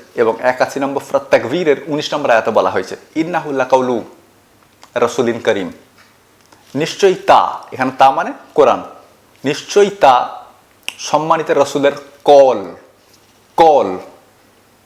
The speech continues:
সম্মানিত রাসূলের মুখ দিয়ে বের হওয়া বাণী। জি, কোরআনে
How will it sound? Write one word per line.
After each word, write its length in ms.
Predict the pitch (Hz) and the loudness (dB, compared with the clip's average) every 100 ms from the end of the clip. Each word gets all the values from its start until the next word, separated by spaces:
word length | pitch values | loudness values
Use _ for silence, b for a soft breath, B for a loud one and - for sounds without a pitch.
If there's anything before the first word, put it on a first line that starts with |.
| _ _ - | _ _ -8
সম্মানিত 480 | - 143 151 143 160 | -2 0 0 -2 -2
রাসূলের 460 | 143 - 143 - | -2 -2 -6 -6
মুখ 200 | 139 151 | -6 -6
দিয়ে 260 | 156 151 165 | -4 -2 2
বের 180 | 143 123 | 2 2
হওয়া 200 | 120 117 | 2 2
বাণী। 240 | 101 92 - - _ _ _ - | 0 -4 -10 -20 _ _ _ -12
জি, 260 | 135 214 190 - _ _ _ _ _ _ | -4 -4 -4 -12 _ _ _ _ _ _
কোরআনে 260 | - 113 | -2 0